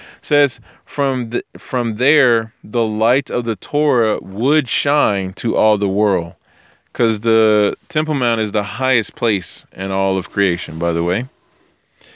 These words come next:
And it's the fa-, it's on the foundation stone, which is the whole thing that holds all of creation together. And so from there, when you put the Torah on it,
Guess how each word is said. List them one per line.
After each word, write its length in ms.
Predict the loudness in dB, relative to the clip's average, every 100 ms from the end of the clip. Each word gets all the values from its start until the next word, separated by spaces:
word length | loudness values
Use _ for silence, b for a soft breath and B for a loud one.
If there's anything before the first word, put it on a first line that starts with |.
| B B B B
And 140 | 0
it's 260 | 0 0 0
the 140 | -2
fa-, 260 | 0 0 0
it's 200 | -2 -2
on 280 | -2 0 0
the 80 | 0
foundation 680 | 0 0 2 0 0 -8
stone, 500 | -6 -4 -4 -6 -10 _
which 240 | -6 -6 -4
is 140 | -4
the 160 | 0 0
whole 420 | 2 4 6 4
thing 320 | 2 0 0
that 140 | 0 0
holds 360 | 2 2 2
all 200 | 2 2
of 60 | 2
creation 400 | 0 0 -2 -6
together. 520 | -2 2 2 2 -4 _ _ _ _ _ _ _ _ _ _ _ _ -8
And 140 | -6
so 220 | 0 2 2
from 260 | 0 -2
there, 300 | 2 4 4
when 160 | 2 0
you 100 | -4
put 240 | -4 -4
the 80 | -4
Torah 460 | -2 2 4 4 2
on 240 | 0 0
it, 160 | 0 -2